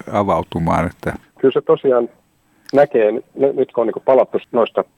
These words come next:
Speaker 2: covid-lockdowneista pois, niin kyllähän meillä ei niinku toi osanottajataso jo, ei ole vielä samalla tasolla, mitä se oli niinku ennen niitä covid-hässäköitä. Ilmeisesti ihmisillä täytyy taas oppia tämmöisiä rutiineihin, että tulee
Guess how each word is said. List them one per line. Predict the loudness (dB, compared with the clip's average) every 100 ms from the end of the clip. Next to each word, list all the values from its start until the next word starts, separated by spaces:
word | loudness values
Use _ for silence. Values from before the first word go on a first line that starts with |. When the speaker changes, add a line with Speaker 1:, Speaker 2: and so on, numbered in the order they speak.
| _ _
Speaker 2:
covid-lockdowneista | 2 2 2 -2 -2 -2 0 -2 -6 -10 0
pois, | 2 2 -2
niin | -4 -4 _ _
kyllähän | 0 2 0 0
meillä | 0 0 0
ei | 0
niinku | -2 -6
toi | 0 0 0 _ _ _ _ _
osanottajataso | -4 0 0 -2 -4 -4 -2 -2 -2
jo, | -2 -4 -8 _
ei | -2
ole | 0
vielä | 0 0 0
samalla | 0 0 -2 -2
tasolla, | -4 -2 -4
mitä | -2 -4 -2
se |
oli | -2
niinku | -2 -2 0
ennen | 0 0 -4 -2
niitä | -2 -2 -6 -8 -20 -20 -2
covid-hässäköitä. | -2 -2 -10 -20 _ -4 -2 -2 -8 -6 -6 -6 -8 _ _ _ _ _ _
Ilmeisesti | 2 4 2 0 -4 -2
ihmisillä | -2 -2 -6 -8 -6
täytyy | 0 0 0 -2
taas | 0 0
oppia | 0 -2 0 -2 0
tämmöisiä | -2 -2 -2 0
rutiineihin, | 0 0 0 0 -6 -6 -8
että | -8 -10
tulee | -4 -4